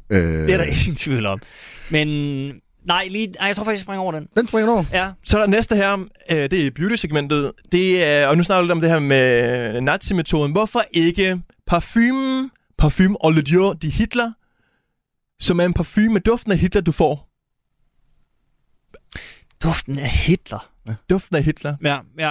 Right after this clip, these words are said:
Speaker 3: Det er jo din... Øh, du bruger hans metoder i dagligdagen jo.
Speaker 2: Ja, ja, præcis.
Speaker 3: Det er yndlingsdiktatoren jo.
Speaker 2: Ja.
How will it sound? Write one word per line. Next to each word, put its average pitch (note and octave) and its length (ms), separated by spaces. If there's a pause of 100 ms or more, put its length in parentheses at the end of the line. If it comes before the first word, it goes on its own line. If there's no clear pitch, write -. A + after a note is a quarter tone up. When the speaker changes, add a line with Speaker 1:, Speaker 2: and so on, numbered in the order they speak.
(120)
Speaker 3:
Det F#3 80
er G3 40
jo G#3+ 140
din... E3 260
Øh, B2 760
du D#3+ 60
bruger E3+ 160
hans F3 140
metoder D#3 340 (160)
i C#3 140
dagligdagen C3 360
jo. A#2+ 120
Speaker 2:
Ja, D3+ 140
ja, G#3+ 120 (240)
præcis. E3 180
Speaker 3:
Det F#3 80
er G3+ 180
yndlingsdiktatoren D#3 800
jo. A#2+ 140
Speaker 2:
Ja. C#3 160